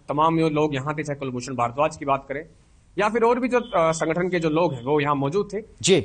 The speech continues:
Speaker 1: हिंदू संगठनों का साफ तौर पर यह कहना था कि जो खुले में नमाज है उसे बंद किया जाए,
Speaker 2: हम्म।
Speaker 1: और इस मीटिंग के अंदर भी यह फैसला हुआ था कि खुले में नमाज नहीं की जाएगी और छह ऐसी जगह होंगी जो कि सार्वजनिक स्थान है, मगर उन सार्वजनिक स्थान का रखरखाव का किराया देना होगा और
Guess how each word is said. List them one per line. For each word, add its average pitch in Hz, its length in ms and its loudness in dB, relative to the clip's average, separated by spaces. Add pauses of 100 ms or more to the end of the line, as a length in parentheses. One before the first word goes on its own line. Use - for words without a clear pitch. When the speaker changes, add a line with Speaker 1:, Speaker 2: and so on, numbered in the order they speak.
(120)
Speaker 1:
हिंदू 240 160 2
संगठनों 294 300 2
का 320 60 2
साफ 247 240 2
तौर 269 100 2
पर 269 140 0
यह 285 80 2
कहना 220 300 0
था 254 140 2
कि 262 120 -2
जो 277 100 -8
खुले 185 220 0
में 226 100 2
नमाज 185 400 2
है 262 60 2
उसे 262 140 0
बंद 147 200 0
किया 127 180 -2
जाए, 110 180 -10 (260)
Speaker 2:
हम्म। 160 120 -4
Speaker 1:
और 240 100 2
इस 285 160 0 (100)
मीटिंग 180 340 0
के 262 60 -2
अंदर 233 200 0
भी 220 80 0
यह 220 60 2
फैसला 160 360 -2
हुआ 151 260 2
था 143 160 0 (380)
कि 240 60 -2
खुले 233 240 2
में 262 100 2
नमाज 240 260 2
नहीं 165 240 0
की 202 140 -4
जाएगी 165 280 2
और 262 140 0
छह - 160 -2
ऐसी 269 280 0
जगह 175 200 0
होंगी 160 320 2 (280)
जो 262 80 2
कि 285 80 2
सार्वजनिक 254 680 2
स्थान 196 380 0
है, 180 220 0 (360)
मगर 202 280 2 (300)
उन 254 100 2
सार्वजनिक 226 380 2
स्थान 214 260 0
का 233 80 2
रखरखाव 202 500 2
का 233 100 2
किराया 151 380 0
देना 220 220 2
होगा 226 280 4 (320)
और 247 200 4